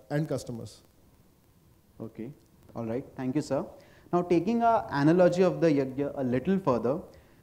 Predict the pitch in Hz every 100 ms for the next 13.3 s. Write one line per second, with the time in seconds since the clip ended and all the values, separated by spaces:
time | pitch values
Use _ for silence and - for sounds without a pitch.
0 | - 175 175 185 220 196 175 190 185 185
1 | 196 190 - 170 165 214 208 214 220 -
2 | 170 180 175 - - _ 147 131 131 131
3 | 135 127 113 110 104 95 - - - _
4 | - 151 151 147 196 185 156 - 185 196
5 | 185 175 170 175 - - 139 151 151 190
6 | 170 - 151 160 160 151 156 156 - 139
7 | 160 - - - - - - 214 254 240
8 | 233 208 226 220 165 160 160 170 165 156
9 | 139 131 143 - 135 135 127 123 120 113
10 | 104 - 92 - _ - - _ - 147
11 | 147 147 - 82 127 123 120 - 139 135
12 | 135 156 156 151 - - _ _ - 151
13 | 208 185